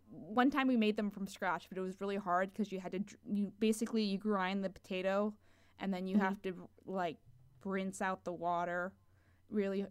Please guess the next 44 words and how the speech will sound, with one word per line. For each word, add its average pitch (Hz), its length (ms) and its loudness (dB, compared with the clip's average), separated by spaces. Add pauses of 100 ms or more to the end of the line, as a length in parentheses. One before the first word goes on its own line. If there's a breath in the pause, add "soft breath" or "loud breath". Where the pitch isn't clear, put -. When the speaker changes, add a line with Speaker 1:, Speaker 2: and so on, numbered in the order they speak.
(120)
Speaker 1:
really 208 240 0
hard 202 320 2
before 196 300 -4
you 190 100 -6
can 190 180 -8
mash 180 280 -6
it 185 60 -16
together 180 420 -6
and 185 100 -6
put 185 100 -6
it 175 40 -4
on 165 80 -6
the 170 60 -12
fryer. 175 400 -6
So - 140 -6
it 254 60 -2
was 330 160 -4
harder 240 280 2
than 214 160 4
we 180 80 2
Speaker 2:
Mm-hmm. - 100 -2
Speaker 1:
thought. 175 400 -2
So 202 100 -6
my 185 100 -6
mom's 190 240 0
just 202 180 -6
like, 196 200 -4
"We're 240 120 0
just 285 200 -4
getting 185 360 -2
regular, 170 500 -4 (220 soft breath)
we're 262 100 0
just 269 80 -2
getting 247 200 4
frozen 190 560 -2
latkes 175 460 -2
from 190 160 -8
now 175 200 -4
on, 170 280 -4
like, 165 280 -8
no 196 200 -2
more." 330 260 4 (200)
Speaker 2:
<laughs> 392 180 4
Speaker 1:
Um, 320 520 8